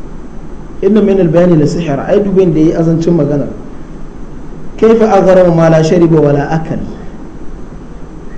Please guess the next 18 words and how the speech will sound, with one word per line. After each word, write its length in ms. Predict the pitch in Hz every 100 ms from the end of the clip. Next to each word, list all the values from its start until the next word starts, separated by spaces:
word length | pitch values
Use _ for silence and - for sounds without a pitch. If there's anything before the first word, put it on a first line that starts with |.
| - - - - - - -
Wala 280 | 160 165 165
nataqa 420 | 185 185 180 175
wala 220 | 160 156
istahal. 540 | 147 - 147 151 160 - - - - - - - - - - - - - - - - -
Wa 100 | 156
mithlu 340 | 185 202 196 165
dhalika 440 | 180 180 156 165
batal. 460 | 147 151 170 170 120 - - - - - - - - - - - - - - - -
A 100 | 147
gane 240 | 170 190 180
ko? 220 | 170 185 - - - -
Kuma 160 | 226
in 80 | 247
ka 80 | 254
duba 180 | 247 254
za 200 | 233 214
ka 40 | 202
ga 220 | 196